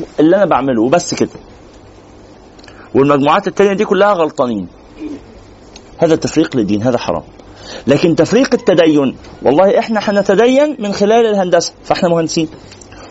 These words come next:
وإحنا حنتدين من خلال الطب فإحنا أطباء،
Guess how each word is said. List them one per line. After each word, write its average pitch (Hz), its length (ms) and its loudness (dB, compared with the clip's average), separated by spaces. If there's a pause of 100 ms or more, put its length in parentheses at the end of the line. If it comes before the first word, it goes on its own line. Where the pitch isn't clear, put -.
وإحنا 196 280 2
حنتدين 202 640 2
من 226 100 -4
خلال 208 340 0
الطب - 260 -2
فإحنا 170 360 0
أطباء، 147 440 -2